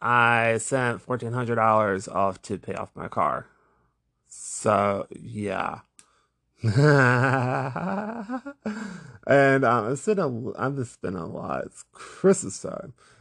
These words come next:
Um, but no, um,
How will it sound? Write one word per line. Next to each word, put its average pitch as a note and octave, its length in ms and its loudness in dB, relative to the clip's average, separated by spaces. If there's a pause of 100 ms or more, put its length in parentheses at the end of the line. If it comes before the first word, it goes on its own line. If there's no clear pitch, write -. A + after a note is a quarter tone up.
(160)
Um, C3 580 2 (2000)
but D#3+ 220 8
no, C#3+ 340 4
um, B2 600 2